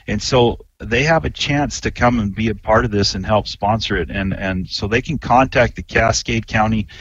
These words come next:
Extension Office. That's where we kinda go, and they have a phone number. If anybody's got it kinda ready and handy to write it down, is four oh six, four five four, six nine eight zero.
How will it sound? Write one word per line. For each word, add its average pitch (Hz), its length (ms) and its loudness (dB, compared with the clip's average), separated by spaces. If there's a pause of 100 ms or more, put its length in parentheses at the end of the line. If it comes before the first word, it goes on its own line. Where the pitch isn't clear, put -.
(180)
Extension 117 580 -2
Office. 123 420 4
That's 110 300 0
where 110 140 0
we 107 100 -6
kinda 104 280 0
go, 101 320 2
and 98 100 0
they 104 100 -2
have 110 240 4
a 85 80 -4
phone 117 320 0
number. 101 360 0 (400)
If 98 200 -2
anybody's 104 520 -2
got 104 260 6
it 95 160 -4
kinda 98 540 0
ready 104 360 0
and 90 100 -2
handy 104 420 -2
to 90 320 -2
write 101 220 2
it 82 100 -8
down, 107 320 2
is 87 120 -4
four 120 340 0
oh 120 60 2
six, - 560 -4 (920)
four 113 420 0
five 117 420 2
four, 104 500 -2 (200)
six - 500 -4
nine 104 400 2
eight 101 260 -2
zero. 95 360 0